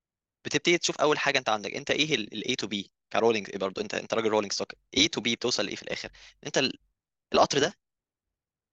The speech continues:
او الكومبوننتس بتاعتك اللي جوه القطر دوت توصل للكاستمر في الاخر، ويبقى الكاستمر راضي عنها. فبتبتدي الرحله بتاعتك من الاول خالص ان انت تبدا ديزاين ريفيو مع الكاستمر، ماشي؟ خلصت ديزاين ريفيو مع الكاستمر،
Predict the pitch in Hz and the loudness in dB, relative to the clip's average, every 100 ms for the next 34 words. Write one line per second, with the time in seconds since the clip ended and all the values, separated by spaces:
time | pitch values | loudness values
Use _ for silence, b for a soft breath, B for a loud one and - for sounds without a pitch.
0 | _ 110 113 120 - 170 143 - 143 135 | _ 0 2 0 2 2 2 2 0 0
1 | 113 143 - 143 147 - _ _ _ - | 0 0 0 -2 -2 -4 _ _ _ -8
2 | 143 - - - - _ _ _ _ - | -6 -6 -6 -8 -8 _ _ _ _ -6
3 | - - 120 110 127 - 117 113 95 - | -6 -4 2 2 4 0 2 0 -2 -6
4 | _ _ _ _ 110 117 - 165 139 - | _ _ _ _ -4 -2 2 2 2 0
5 | - 143 139 - 143 - 147 135 139 - | 0 -2 0 -2 -2 -2 -6 -6 -8 -2
6 | 113 110 113 110 110 107 95 - - - | -2 2 0 0 -4 -6 -6 -8 -10 -14
7 | _ _ - 127 - b b b - 113 | _ _ -4 -4 -8 b b b -4 -2
8 | 104 117 - 123 117 123 117 120 110 139 | 0 0 0 0 0 -2 -4 -4 -4 -4
9 | - - 156 | -4 -6 -16